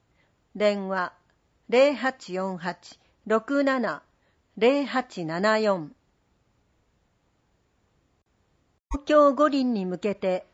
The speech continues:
メキシコ選手団がやってきます。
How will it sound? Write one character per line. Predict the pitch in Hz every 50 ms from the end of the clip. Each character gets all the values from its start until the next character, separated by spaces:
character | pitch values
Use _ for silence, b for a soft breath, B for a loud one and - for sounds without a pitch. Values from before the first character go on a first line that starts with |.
| _ _ _
メ | 202 214 233
キ | - 302
シ | 294 - -
コ | - 294 277
選 | - 285 277 294 302
手 | 285 - 302 294
団 | 254 262 233 208 185
が | 180 180
や | 175 175 170
っ | 175 -
て | _ - 190
き | - - 208
ま | 175 170 175
す。 | - - - _ _ _